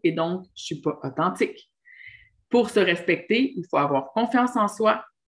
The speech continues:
et s'aimer. Et pour respecter les autres, il faut se respecter d'abord. Et quand on parle de se respecter c'est, et s'aimer et avoir confiance en soi, c'est d'être en capacité de mettre ses limites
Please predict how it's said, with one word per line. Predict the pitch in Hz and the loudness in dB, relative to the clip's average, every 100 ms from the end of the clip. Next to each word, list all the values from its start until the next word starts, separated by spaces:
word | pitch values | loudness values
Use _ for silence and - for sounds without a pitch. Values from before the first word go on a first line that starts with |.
| _ | _
et | 208 190 | 2 2
s'aimer. | 185 156 156 269 - - | 2 0 0 -4 -6 -8
Et | |
pour | 147 180 156 156 | -2 2 2 2
respecter | 196 220 196 185 175 | 0 2 0 2 2
les | 156 151 | 2 0
autres, | 180 202 - | -4 -6 -12
il | 156 | -10
faut | 165 185 - _ _ | -6 -6 -8 _ _
se | _ - | _ 2
respecter | 196 175 - 147 165 | 2 2 -2 -4 -2
d'abord. | 147 147 143 - - - | -2 -2 -6 -8 -12 -12
Et | 156 | -4
quand | 180 175 | -2 -2
on | 170 156 | -4 -2
parle | 175 185 175 | 2 2 2
de | 156 143 - _ | -2 -4 -6 _
se | - 220 | -4 2
respecter | 202 170 - 151 - 233 254 262 - - _ | 2 2 0 -4 -2 -2 -2 -2 -14 -20 _
c'est, | _ - - | _ -12 -2
et | 151 | -2
s'aimer | 147 180 190 214 220 - _ - | 2 2 4 2 0 -8 _ 0
et | 151 | 2
avoir | 156 151 | 2 0
confiance | - 156 156 147 156 | -2 -2 0 -2 0
en | 156 | -2
soi, | - 214 214 214 | 2 4 4 0
c'est | 156 | -4
d'être | 147 147 147 | -2 -4 -4
en | 143 147 | -6 -6
capacité | 151 - 147 - 156 - - _ - | -4 -2 -2 -2 -2 -2 -8 _ -6
de | 135 | -2
mettre | 139 190 269 | 0 0 4
ses | 269 | 8
limites | 254 247 262 254 | 8 8 4 0